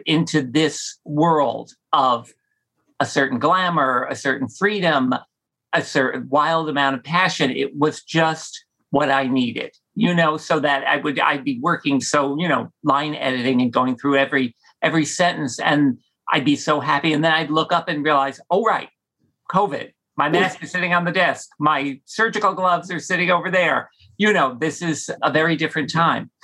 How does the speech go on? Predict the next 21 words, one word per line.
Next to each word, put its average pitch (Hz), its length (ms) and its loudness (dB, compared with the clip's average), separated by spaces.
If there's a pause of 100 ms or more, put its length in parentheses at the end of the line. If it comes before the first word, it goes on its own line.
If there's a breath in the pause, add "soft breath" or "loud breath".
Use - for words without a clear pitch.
(160 loud breath)
So 214 240 2
it 180 80 -2
was 175 140 -2
a - 40 -6
great 160 520 0 (240)
balance 127 680 0
for 127 160 -2
me. 127 320 -8 (100)
And 156 140 2
I 143 140 0
thought, 131 260 0
"Oh, 165 220 0
okay, 120 240 -10
good. 135 260 0
I 120 120 0
hope 123 260 -2
I 127 120 -2
could 123 240 -10
share 127 340 0
this 120 280 -4
with, 127 220 0